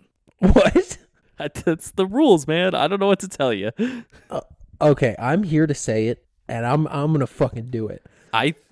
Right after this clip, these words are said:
Speaker 2: I think I know where you're going, and I think I'm gonna agree with you.
Speaker 1: Pee sitting down's the best.
Speaker 2: Why the fuck would I stand?
Speaker 1: Are you kidding me? I can even do a little tuck under the front seat, and I, I can go hands-free.
Speaker 2: I want, I,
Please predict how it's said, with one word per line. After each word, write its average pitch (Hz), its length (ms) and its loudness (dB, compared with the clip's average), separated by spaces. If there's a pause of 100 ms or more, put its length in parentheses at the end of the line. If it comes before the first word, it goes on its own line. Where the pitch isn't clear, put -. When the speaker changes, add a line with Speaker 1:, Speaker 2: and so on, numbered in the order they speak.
(160)
Speaker 2:
I 120 160 -2
think 117 260 -8
I 101 560 -4
know 117 160 -2
where 120 100 -4
you're 120 200 -6
going, 117 320 -2
and 123 120 -8
I 95 120 -12
think - 240 -10
I'm 104 100 -10
gonna 95 200 -8
agree - 240 -12
with - 160 -16
you. - 180 -16 (360)
Speaker 1:
Pee 370 200 6
sitting 339 260 2
down's 349 260 4
the 330 120 2
best. - 720 -4
Speaker 2:
Why 151 240 2
the 151 140 0
fuck - 460 -2
would 147 100 2
I 147 120 4
stand? 139 1040 -4 (720)
Speaker 1:
Are 180 40 -12
you 202 140 -6
kidding 208 280 -4
me? 311 120 -2
I 302 100 -4
can 247 100 -6
even 214 200 -4
do 214 160 0
a - 20 2
little 202 160 2
tuck - 360 -4
under 170 200 0
the 160 80 0
front 165 260 -6
seat, 247 260 -8
and 139 80 -8
I, 156 220 -4
I 285 40 -4
can 226 100 -6
go 170 200 0
hands-free. 190 600 -4
Speaker 2:
I 113 160 -2
want, 101 220 -4
I, 110 160 -6